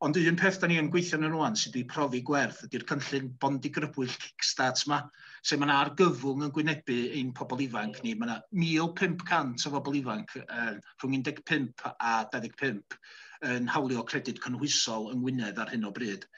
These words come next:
Yym, mi ddoth cynllun Kickstart gan, yy, yy, Llywodraeth, yy, Fwncw, yy, a dim ond cwmnia efo tri deg,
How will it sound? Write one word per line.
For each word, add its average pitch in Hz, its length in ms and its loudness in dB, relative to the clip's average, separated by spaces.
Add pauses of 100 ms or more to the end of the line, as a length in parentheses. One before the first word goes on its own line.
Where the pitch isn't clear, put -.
(320)
Yym, 139 300 4 (180)
mi 156 160 6
ddoth 143 220 4
cynllun 180 340 4
Kickstart - 520 2
gan, 135 360 2 (240)
yy, 254 400 2 (320)
yy, 123 560 0
Llywodraeth, 117 640 0
yy, 117 300 2 (480)
Fwncw, 113 400 -4 (480)
yy, 139 180 4 (160)
a 151 160 6
dim 175 240 8
ond 156 320 4
cwmnia 185 460 6
efo 135 160 -2
tri 156 340 4
deg, 139 400 2